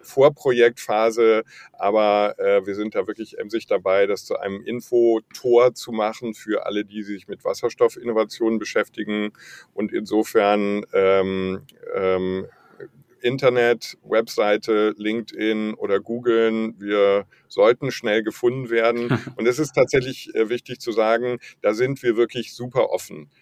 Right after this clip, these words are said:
Speaker 1: Also, ähm, weil wir müssen den Startups ja nichts verkaufen, wir dürfen ihnen Angebote machen, wir dürfen ihnen aufzeigen,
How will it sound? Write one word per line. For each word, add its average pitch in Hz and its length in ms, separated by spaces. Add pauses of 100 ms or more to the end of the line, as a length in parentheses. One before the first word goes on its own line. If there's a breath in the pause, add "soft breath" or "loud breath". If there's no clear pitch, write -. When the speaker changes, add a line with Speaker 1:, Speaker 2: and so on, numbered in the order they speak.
(140)
Speaker 1:
Also, 107 520
ähm, 104 520
weil 104 240
wir 107 180
müssen 110 240
den 113 120
Startups 110 380
ja 120 80
nichts 107 240
verkaufen, 120 640
wir 113 140
dürfen 117 380
ihnen 104 260
Angebote 135 540
machen, 123 340
wir 107 80
dürfen 120 340
ihnen 110 220
aufzeigen, 110 800